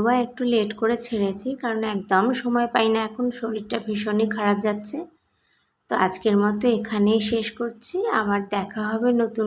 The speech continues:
কোনো ব্লগ নিয়ে। ইচ্ছে তো করে তোমাদের সাথে সবসময় গল্প করি, কথা বলি, কিন্তু সময়ের অভাবে আমি আর পেরে উঠি না। রাতের অন্ধকারের ঘরটা কিন্তু আমার বেশ লাগছে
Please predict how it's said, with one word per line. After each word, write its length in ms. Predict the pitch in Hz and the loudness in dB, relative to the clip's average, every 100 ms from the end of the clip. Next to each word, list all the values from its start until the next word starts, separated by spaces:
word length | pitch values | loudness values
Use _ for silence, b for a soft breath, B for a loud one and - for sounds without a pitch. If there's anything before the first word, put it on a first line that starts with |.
| 208 | 0
কোনো 180 | 214 233 | 2 4
ব্লগ 300 | 226 226 202 196 | 4 6 6 6
নিয়ে। 200 | 214 269 370 - _ _ _ _ _ _ - | 2 2 -2 -10 _ _ _ _ _ _ -4
ইচ্ছে 340 | 269 - - | -2 2 0
তো 120 | 269 285 | 2 4
করে 260 | 262 254 | 6 6
তোমাদের 460 | 254 233 208 185 196 - | 6 4 4 4 0 -2
সাথে 220 | 214 226 | -6 -6
সবসময় 520 | 220 226 - 233 233 226 | -4 -6 -4 -2 0 2
গল্প 260 | 220 220 208 | 2 2 0
করি, 220 | 214 220 220 | 2 4 4
কথা 260 | 208 208 - | 2 0 -6
বলি, 240 | 214 262 392 - B B B B B - | -4 -2 -4 -8 B B B B B -12
কিন্তু 400 | - 220 208 208 208 247 370 - - - - _ - - | -2 0 2 2 2 2 -2 -10 -20 -20 -20 _ -14 -2
সময়ের 480 | 254 233 233 233 226 | 2 6 8 8 8
অভাবে 380 | 202 214 214 220 | 6 4 4 4
আমি 240 | 196 196 | 4 4
আর 120 | 208 214 | 2 2
পেরে 260 | 208 185 185 | 2 4 2
উঠি 280 | 185 - | 0 -2
না। 140 | 202 214 - - - - - _ - - - - | -2 -2 -8 -20 -20 -20 -20 _ -20 -20 -18 0
রাতের 380 | 196 185 247 240 | 2 2 4 4
অন্ধকারের 520 | 202 196 214 233 247 | 6 4 2 4 4
ঘরটা 360 | 202 208 208 208 | 2 0 2 0
কিন্তু 260 | 214 233 254 | 0 0 0
আমার 200 | 247 240 208 | 2 0 0
বেশ 240 | 226 233 - - | 2 2 2 0
লাগছে 420 | 196 - - - | -2 -2 -8 -10